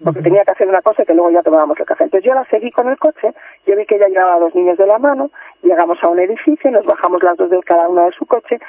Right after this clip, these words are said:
Speaker 1: yo la seguí acompañando, íbamos hablando, no le pregunté dónde estábamos y entramos en, en un edificio, ¿no? En este edificio ella en un momento dado me dijo, "Mira, yo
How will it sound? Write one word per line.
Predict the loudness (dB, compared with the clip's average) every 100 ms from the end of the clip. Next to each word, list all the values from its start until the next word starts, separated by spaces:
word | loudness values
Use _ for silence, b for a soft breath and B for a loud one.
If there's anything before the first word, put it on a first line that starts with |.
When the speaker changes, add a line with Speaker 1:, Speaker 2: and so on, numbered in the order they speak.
| B B
Speaker 1:
yo | -4 -2
la | 0
seguí | 0 0
acompañando, | 0 0 0 0 -2
íbamos | 0 0 0
hablando, | 0 0 0
no | 0
le | 0
pregunté | 0 -2 0 0
dónde | 0 -2
estábamos | 0 0 0 0
y |
entramos | 0 0 -2 -4
en, | -6 -6 -4
en | 0 2
un | 2
edificio, | 0 -2 -8 -8 -8
¿no? | -8 B B B B B B -6
En | 0 0
este | 0 0
edificio | -2 -2 -6 -2 0
ella | 2 2 0
en | 0
un |
momento | 0 2
dado | 2 2
me | 0
dijo, | 0 -2
"Mira, | -2
yo | -2